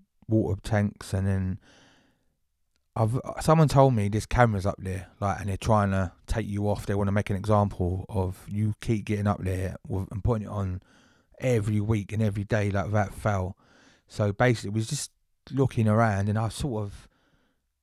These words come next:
I can't believe how I found it, but yeah, it was in a light. It was, like, an, in a little light switch. It was a little screw. There was three screws, and there was a little see-through one,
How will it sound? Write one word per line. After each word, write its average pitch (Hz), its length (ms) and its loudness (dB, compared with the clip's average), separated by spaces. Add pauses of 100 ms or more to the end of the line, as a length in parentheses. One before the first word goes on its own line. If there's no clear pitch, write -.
(800)
I - 140 -20
can't 165 200 0
believe 127 220 4
how 110 120 6
I - 20 2
found 120 320 4
it, 98 100 -4
but 110 100 -4
yeah, 131 160 4
it 107 80 4
was 107 100 0
in 123 80 2
a 120 80 4
light. 135 320 6
It 117 60 -6
was, 117 120 -4
like, 123 140 -2
an, 113 240 -2
in 123 100 0
a 123 80 2
little 135 440 -6 (500)
light 127 280 0
switch. - 440 -8
It - 40 -10
was 117 120 -6
a 127 40 -2
little 127 180 -4
screw. 123 560 -2
There 113 80 -2
was 110 120 -6
three 147 300 -4
screws, 123 320 0
and 110 100 0
there 107 60 0
was 104 100 -4
a 113 40 -2
little 107 200 -10
see-through 110 540 -8
one, 95 260 -6